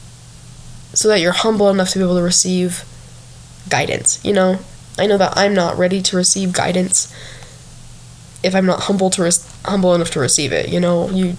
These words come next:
you shut yourself up when you're not humble. And when you're open to, like, feedback and answers, it's when you're ready for it.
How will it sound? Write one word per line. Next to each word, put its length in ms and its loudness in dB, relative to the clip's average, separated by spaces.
you 180 -2
shut 260 2
yourself 400 2
up 220 0
when 120 2
you're 100 2
not 220 0
humble. 480 -2
And 80 2
when 100 4
you're 160 0
open 360 2
to, 120 0
like, 320 0
feedback 580 -4
and 260 -2
answers, 720 0
it's 180 2
when 180 4
you're 360 2
ready 220 0
for 200 -2
it. 100 -6